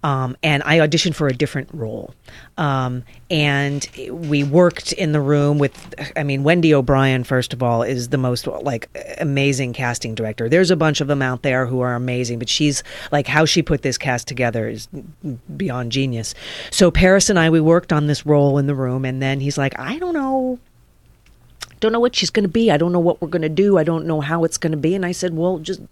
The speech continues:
you know, let me know. I'd be glad to, you know, whatever." So, um, they, uh, we, we, I, I, I was going to be, um, there were two other roles b-, during its, uh, heyday, which was, like, one was Ali Walker's Lover,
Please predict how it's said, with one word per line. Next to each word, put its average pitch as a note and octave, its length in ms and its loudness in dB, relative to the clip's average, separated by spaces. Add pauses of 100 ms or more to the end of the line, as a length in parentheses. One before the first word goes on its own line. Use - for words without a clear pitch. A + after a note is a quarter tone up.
you A3 100 -6
know, F3+ 120 -6
let F#3+ 160 0
me G#3 80 0
know. G3+ 280 0
I'd E3 420 -6
be E3 80 -6
glad F3 320 -2
to, D3 140 -6 (160)
you F#3 100 -4
know, E3 100 -4
whatever." E3+ 280 -2 (920)
So, G#3+ 500 4
um, G3 380 2
they, A#3 160 6
uh, G#3 140 -4 (160)
we, C4 300 4
we, D4 260 4 (100)
I, C4 440 4
I, - 380 -4 (220)
I A3+ 160 6
was B3 160 2
going A#3 340 2
to A3 100 0
be, G3+ 300 2
um, D#3 560 0 (260)
there G#3 240 4
were G#3+ 120 6
two C4+ 240 2
other G3 180 4
roles D3+ 560 2
b-, F3+ 180 -4
during F3+ 440 4
its, - 640 -4
uh, E3+ 120 2
heyday, D3+ 460 4
which C#3 180 -2
was, D3 160 -4
like, D#3+ 140 2
one F3 140 4
was D#3+ 100 2
Ali D#3+ 220 4
Walker's D3+ 360 2
Lover, C#3+ 480 2